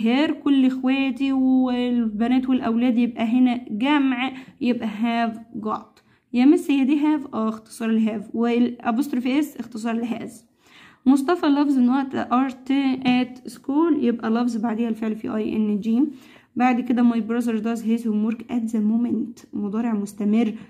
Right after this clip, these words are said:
يبقى am is are والفعل في اي ان جي. طب my brother مفرد فهتبقى is، والدو ترجعها لأصلها وبعدين تحط لها اي ان جي فتكون doing. طيب the beach were far from Said's، آم،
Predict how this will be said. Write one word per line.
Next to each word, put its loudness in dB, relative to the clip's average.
يبقى -4
am 2
is -4
are -4
والفعل -2
في -6
اي -2
ان 4
جي. -2
طب -4
my -2
brother -2
مفرد -2
فهتبقى -2
is، -6
والدو 2
ترجعها 0
لأصلها -2
وبعدين 0
تحط -4
لها -2
اي 0
ان 4
جي 0
فتكون 0
doing. -4
طيب 4
the 2
beach 4
were 0
far -2
from -2
Said's، 0
آم، -2